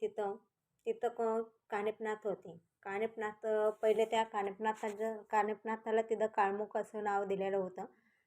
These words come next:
काळमुख नाव कसं पडलं तेही आपण पाहूया. तर ते एक चोर तिथं गेल्यानंतरला त्या चोराचं नाव मल्हारी होतं. तो चोर खूप, अ, खूप म्हणजे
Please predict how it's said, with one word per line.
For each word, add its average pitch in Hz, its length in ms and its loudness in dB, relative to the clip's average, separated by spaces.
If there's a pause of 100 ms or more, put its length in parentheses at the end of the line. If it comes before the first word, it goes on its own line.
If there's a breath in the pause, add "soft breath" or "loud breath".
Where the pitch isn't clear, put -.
(260)
काळमुख 220 400 4
नाव 220 200 4
कसं 226 260 -2
पडलं 208 300 0 (100)
तेही 220 220 6
आपण 214 300 0 (100)
पाहूया. 180 340 0 (540)
तर 214 140 6
ते 220 240 4 (640)
एक 226 240 4
चोर 233 160 8 (100)
तिथं 233 260 2
गेल्यानंतरला 196 880 2 (540)
त्या 233 80 6
चोराचं 214 480 2
नाव 214 160 0
मल्हारी 196 440 2
होतं. 175 340 -4 (1900)
तो 240 100 4
चोर 240 220 4 (100)
खूप, 247 260 2
अ, 240 80 6 (500)
खूप 254 160 -4
म्हणजे 240 240 0